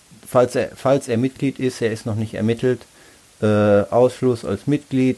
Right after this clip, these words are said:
falls er Dauerkarteninhaber ist, Dauerkartenentzug und so weiter. Und das muss man dann auch für die dann konsequent verfolgen und durchführen, die, äh, mit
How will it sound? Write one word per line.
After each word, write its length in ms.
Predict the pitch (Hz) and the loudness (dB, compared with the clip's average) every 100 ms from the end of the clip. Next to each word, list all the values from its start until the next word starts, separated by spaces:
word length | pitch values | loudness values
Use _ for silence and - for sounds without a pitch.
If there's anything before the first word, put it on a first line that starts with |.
| - | -6
falls 560 | - - 117 110 - | -12 0 2 2 -2
er 400 | - 90 87 87 | -6 -2 0 0
Dauerkarteninhaber 1080 | 85 117 113 - 110 101 85 98 95 90 90 | 2 4 4 2 0 -2 -4 -2 -2 0 -2
ist, 300 | 82 - - | -4 -6 0
Dauerkartenentzug 1200 | 117 107 - 101 95 - 62 90 - 101 98 - | 2 2 2 0 0 -2 -8 -8 -6 -4 -4 -6
und 220 | - 92 | -8 -8
so 180 | - 78 | -6 -6
weiter. 320 | 67 73 - - - - - - - - | -4 -6 -8 -14 -18 -18 -16 -18 -12 -2
Und 180 | 107 101 | 0 2
das 220 | 82 98 | 0 -2
muss 160 | 95 | -2
man 180 | 101 101 | 2 4
dann 300 | 104 110 117 - | 4 4 2 0
auch 240 | 101 107 - - - - - - - | 0 0 -6 -20 -20 -20 -18 -18 -6
für 140 | 117 | -4
die 360 | 90 95 101 117 | 0 0 0 2
dann 220 | 104 101 | 0 0
konsequent 680 | 110 107 110 - 92 120 - | 0 0 -2 -2 0 0 -4
verfolgen 720 | - - - - 80 101 131 | -14 -8 -6 -4 -2 -2 0
und 180 | 113 - | -2 -2
durchführen, 680 | 82 90 - 123 127 165 180 - - - - - 117 | -4 -4 -4 0 0 0 -6 -18 -20 -20 -20 -8 0
die, 640 | 113 117 120 131 139 - | 2 2 4 4 2 0
äh, 240 | 107 113 123 | 0 2 2
mit 160 | 117 | 0